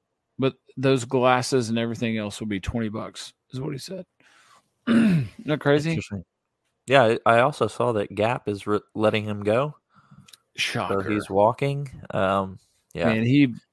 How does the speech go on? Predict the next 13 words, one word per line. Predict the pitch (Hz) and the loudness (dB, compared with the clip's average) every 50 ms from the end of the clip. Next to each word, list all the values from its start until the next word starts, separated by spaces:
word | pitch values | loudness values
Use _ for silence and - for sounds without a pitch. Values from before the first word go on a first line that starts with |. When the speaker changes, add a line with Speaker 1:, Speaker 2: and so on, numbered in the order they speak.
| _ _ - | _ _ -2
Speaker 1:
bullied | 131 123 123 131 135 127 131 123 113 | 0 2 2 4 4 4 4 2 0
them | 107 120 117 117 113 113 110 - | -2 -2 -2 0 -2 -2 -4 -6
into | - 113 113 113 104 - - 107 | -8 -6 -4 -4 -4 -4 -6 -6
that. | 92 95 87 85 82 - - _ _ _ _ _ _ _ _ _ _ _ | -4 -4 -4 -4 -6 -8 -12 _ _ _ _ _ _ _ _ _ _ _
Speaker 2:
Yeah. | 85 87 80 - - _ _ _ _ _ _ - | 0 0 0 -2 -6 _ _ _ _ _ _ -6
Adidas | 90 98 101 110 110 107 104 98 - 104 | -4 0 2 2 4 4 2 2 0 -2
is | 98 92 | -2 -2
not | 95 95 98 90 80 | -2 -4 -4 -2 -4
gonna | 98 95 98 | -4 -4 -4
roll | 101 101 101 101 98 101 | -2 2 2 2 4 4
over | 101 98 92 98 | 2 2 2 -2
so | 98 - - 92 87 | -2 -2 -2 -2 -2
easily. | - 92 90 101 - 87 67 - 107 - | -2 -6 -8 -10 -10 -12 -12 -12 -16 -18